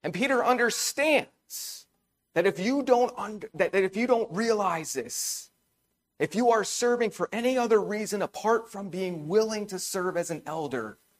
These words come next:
your ministry, your leadership will dry up and fail. If you are compelled, you are guilted, if your arm was twisted,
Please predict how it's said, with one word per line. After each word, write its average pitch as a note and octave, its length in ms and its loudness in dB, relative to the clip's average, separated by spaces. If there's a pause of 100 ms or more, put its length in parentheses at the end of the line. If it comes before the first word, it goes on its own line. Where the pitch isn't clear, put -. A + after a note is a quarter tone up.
(960)
your D#3+ 180 -2
ministry, F3 640 -6
your C#3 260 -2
leadership D#3+ 720 -4 (560)
will D3+ 140 -2
dry D3+ 420 -6
up C3+ 240 -8 (520)
and A#2 120 -12
fail. - 380 -16 (1900)
If - 60 -14
you A2 100 -8
are A2 80 -6
compelled, D#3 680 -12 (800)
you A2 160 -6
are G#2+ 100 -6
guilted, D3+ 720 -6 (720)
if - 100 -18
your - 160 -14
arm G3+ 320 -6
was F#3+ 160 -8
twisted, - 640 -12